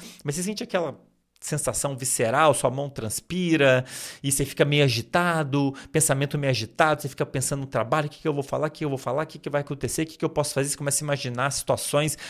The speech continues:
"Ah, mas e se eu der branco na hora, o que que eu faço?" Né, né? Isso aí nada mais é, pessoal, como eu vou falar no final,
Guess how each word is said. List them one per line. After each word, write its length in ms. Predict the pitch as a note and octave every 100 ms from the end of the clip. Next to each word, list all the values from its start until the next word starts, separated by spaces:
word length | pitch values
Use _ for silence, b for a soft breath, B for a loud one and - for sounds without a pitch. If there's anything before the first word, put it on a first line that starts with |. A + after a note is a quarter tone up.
| B
"Ah, 140 | D#3+ F3
mas 180 | E3+ D#3+
e 60 |
se 140 | F3+ F#3+
eu 240 | F#3 E3+
der 140 | D#3+
branco 360 | B2 C#3+ D#3 -
na 140 | C#3
hora, 460 | C3 D#3+ D3+ C#3 B2+ B B
o 40 | -
que 120 | -
que 80 | C3+
eu 40 |
faço?" 680 | - - E3 D#3+ - - C#3
Né, 160 | C#3 D3
né? 160 | E3+
Isso 160 | F#3+ A#3+
aí 220 | B3+ D#4+
nada 260 | A3 A#3+ B3
mais 240 | C#3+ B2
é, 80 | F#3
pessoal, 360 | E3 - A#2+
como 160 | A2+ C#3
eu 40 |
vou 80 | C3+
falar 240 | B2+ B2 A#2+
no 60 |
final, 380 | - B2 D3+